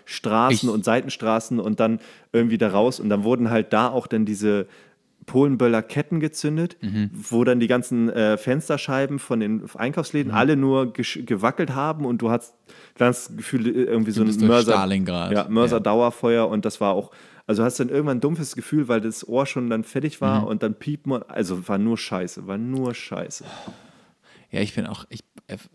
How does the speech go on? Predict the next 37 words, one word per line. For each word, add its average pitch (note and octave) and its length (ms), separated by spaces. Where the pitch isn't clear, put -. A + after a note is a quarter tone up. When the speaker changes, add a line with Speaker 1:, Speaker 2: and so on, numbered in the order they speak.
Speaker 2:
also, G2 220
pff, - 280
ich - 140
bin, C3 480
ähm, A#2 360
letztes C3+ 380
Jahr C3+ 160
war A2+ 100
ich A#2 80
hier A#2 140
am G2+ 140
Wasser F3+ 340
und A2 220
jetzt, - 220
wo B2+ 60
immer E3 280
mehr C3+ 340
reiche B2+ 440
und G2+ 260
bessere G2 400
Leute E2 480
hier F2 120
Speaker 1:
Mhm. E2 100
Speaker 2:
wohnen, A2 240
äh, G#2 360
da G#2+ 140
war A2 240
irgendjemand, C3+ 460
der A2 80
hat A#2 100
echt B2 160
von A#2+ 160
seinem, G#2 560
von A#2 100
seiner G#2+ 240
scheiß, - 580
äh, A2 520